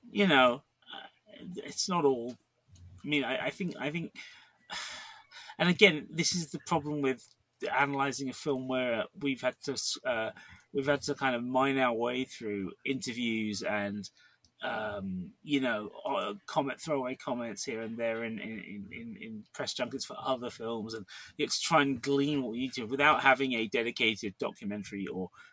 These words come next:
uh, a commentary for, on, on any of the releases. It, it, you can only speculate, you know, like, like how much we, we know from the interview, the twenty twelve interview with the director online, that he shot,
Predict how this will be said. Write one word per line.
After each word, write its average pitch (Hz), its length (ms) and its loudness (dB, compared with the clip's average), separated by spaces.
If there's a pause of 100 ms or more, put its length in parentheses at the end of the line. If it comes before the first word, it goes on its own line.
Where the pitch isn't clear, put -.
(280)
uh, 120 40 0
a 95 480 0
commentary 139 600 0
for, 95 180 -6
on, 104 540 -6
on 110 60 -4
any 131 160 0
of 104 80 0
the 101 80 -4
releases. 101 580 -6
It, 92 180 -14
it, - 540 -8 (840)
you 175 260 2
can 156 260 6
only 151 200 6
speculate, 123 680 2
you 123 220 0
know, 113 80 -4
like, - 140 -6
like 139 180 -2
how 160 240 8
much 160 220 0 (420)
we, 165 420 2
we 180 300 6
know 156 260 8
from 147 240 -2
the 139 140 4
interview, 135 340 -2
the 143 80 -2
twenty 143 240 2
twelve 127 220 -2
interview 120 320 -4
with 107 100 -4
the 110 60 -8
director 117 600 -2 (380)
online, 107 400 -2
that 104 160 -4
he 117 480 -2 (640)
shot, - 440 4